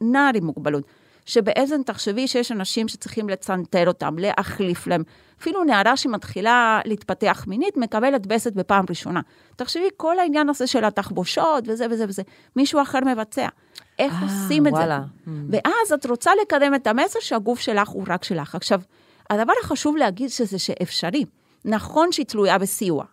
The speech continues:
Speaker 1: זה אנחנו לא יכולים לעשות איתו שום דבר, למרות שהיום טכנולוגית יש המון אביזרים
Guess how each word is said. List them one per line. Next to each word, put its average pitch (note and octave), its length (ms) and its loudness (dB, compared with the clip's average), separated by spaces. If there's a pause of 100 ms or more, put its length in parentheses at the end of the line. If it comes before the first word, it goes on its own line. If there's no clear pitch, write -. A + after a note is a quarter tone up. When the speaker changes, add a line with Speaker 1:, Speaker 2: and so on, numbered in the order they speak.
Speaker 1:
זה D4+ 200 0
אנחנו D#4 320 2
לא C#4+ 220 8
יכולים A3 360 -4
לעשות G3 280 -2
איתו F3+ 220 -2
שום F#3+ 200 -8
דבר, F3+ 220 4 (460)
למרות A3+ 280 2
שהיום D4 260 2
טכנולוגית B3+ 760 0
יש C4 180 -4
המון E4+ 340 0
אביזרים B3 540 2